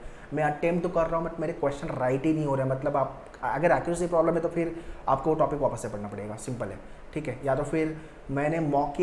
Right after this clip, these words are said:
analysis अच्छे से नहीं की है तो वो बड़ी प्रॉब्लम है। अगर mock की एनालिसिस अच्छे से नहीं की है तो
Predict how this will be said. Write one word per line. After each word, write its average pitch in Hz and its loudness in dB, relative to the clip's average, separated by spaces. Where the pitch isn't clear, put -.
analysis 160 0
अच्छे 147 -2
से 143 -2
नहीं 131 0
की 127 -4
है 120 -4
तो 147 4
वो 143 0
बड़ी 135 2
प्रॉब्लम 113 -2
है। 117 -4
अगर 123 -2
mock 127 -2
की 165 0
एनालिसिस 147 -4
अच्छे 156 -4
से 156 -4
नहीं 151 -2
की 160 0
है 160 2
तो 170 -4